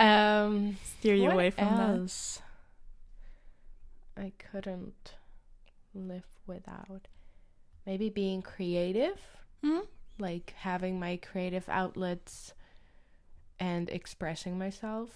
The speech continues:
Speaker 1: through them. 'Cause I think, I can't think of anything, like, specific, like, materialistic,
Speaker 2: No,
Speaker 1: 'cause,
Speaker 2: I don't
Speaker 1: like,
Speaker 2: think I could
Speaker 1: I mean,
Speaker 2: think,
Speaker 1: I could,
Speaker 2: yeah.
Speaker 1: not that I would wanna live, for example, without books, but, like, I could, you know?
Speaker 2: Yeah, yeah.
Speaker 1: But yeah, I guess my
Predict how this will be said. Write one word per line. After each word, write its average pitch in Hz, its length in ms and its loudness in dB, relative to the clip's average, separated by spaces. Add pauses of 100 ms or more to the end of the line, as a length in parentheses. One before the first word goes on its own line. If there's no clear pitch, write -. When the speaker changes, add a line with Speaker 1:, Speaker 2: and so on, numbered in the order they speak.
(140)
Speaker 1:
through 233 200 -4
them. 247 360 -8 (1600)
'Cause 214 140 -2
I 247 100 6
think, 294 460 -2
I 233 80 4
can't 277 260 0
think 247 180 2
of 220 120 2
anything, 208 380 2
like, 190 140 0
specific, 185 500 -6
like, 180 160 -2
materialistic, 175 680 0
Speaker 2:
No, 220 140 8
Speaker 1:
'cause, 196 200 8
Speaker 2:
I 190 40 6
don't 185 100 4
Speaker 1:
like, 202 120 2
Speaker 2:
think 208 180 -2
I 208 80 -2
could 202 120 -4
Speaker 1:
I 185 40 2
mean, 190 160 2
Speaker 2:
think, 175 160 0
Speaker 1:
I - 40 -10
could, 196 160 2
Speaker 2:
yeah. 196 120 -2 (400)
Speaker 1:
not 185 160 0
that 196 120 4
I 185 80 6
would 175 200 2
wanna 196 380 4 (140)
live, 170 180 -2
for - 200 -8
example, 175 320 -6
without 165 300 -6
books, 165 220 -8
but, 165 160 -10
like, 156 180 -8
I 156 80 -8
could, 160 400 -10 (380)
you 180 80 -12
know? 175 200 -12 (340)
Speaker 2:
Yeah, 190 320 2 (120)
yeah. 240 280 -2 (680)
Speaker 1:
But - 120 -6
yeah, 80 140 -4
I - 80 -6
guess 175 300 -8
my 175 320 -4